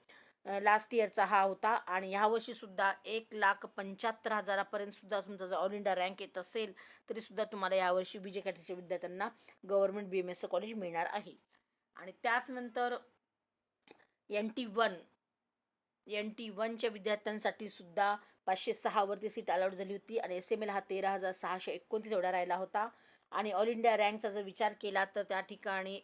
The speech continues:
एक लाख बावन्न हजारावरती विद्यार्थ्याला ॲडमिशन झालेलं होतं. आणि यावर्षीसुद्धा एक लाख साठ हजारापर्यंत सुद्धा तुमचा जर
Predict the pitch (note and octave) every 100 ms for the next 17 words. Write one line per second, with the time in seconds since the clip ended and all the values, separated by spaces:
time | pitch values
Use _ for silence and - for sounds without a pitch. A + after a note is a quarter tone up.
0 | - A3+ A#3+ - A3+ G3+ G3+ G3+ - G3+
1 | F3 F#3 G#3 G#3+ G#3 F#3 G3 F#3+ G3 G3
2 | G3+ F#3 E3+ F#3+ F#3 E3+ F3+ G3 G#3+ G3+
3 | F#3+ F#3 G3 G3+ G3+ A3 A3 - - -
4 | - G3+ A3+ A3 _ _ _ _ _ G#3+
5 | G#3 A3 A#3 A3+ - A#3 A3 F#3 F#3 G#3+
6 | - G#3+ A3+ A#3 A3+ G#3 G#3+ - - G#3+
7 | A3 G3+ G3+ G3+ G#3+ G#3 G#3 G3+ F#3+ G#3
8 | G3+ G3 F#3 G3+